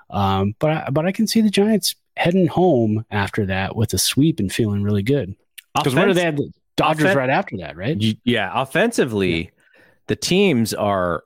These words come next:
Speaker 2: all, are so similar. So
Speaker 1: Yeah.
Speaker 2: if we look at just, uh, the National League stats,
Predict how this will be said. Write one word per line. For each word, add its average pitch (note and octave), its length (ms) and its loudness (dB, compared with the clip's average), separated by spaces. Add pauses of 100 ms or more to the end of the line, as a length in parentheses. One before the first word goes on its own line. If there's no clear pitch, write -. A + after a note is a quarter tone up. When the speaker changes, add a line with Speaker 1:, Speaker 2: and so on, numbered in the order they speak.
Speaker 2:
all, D#3 300 2
are B2 160 0
so F#3 400 0
similar. F#2 640 -2 (500)
So C#3 440 2
Speaker 1:
Yeah. - 80 -6
Speaker 2:
if C#3+ 180 -2
we C#3+ 320 2
look D3 300 0
at A#2+ 440 -2
just, - 460 -4
uh, G2 300 0
the F#2+ 100 -4
National A#2+ 460 -2
League F2+ 160 -4
stats, - 580 -6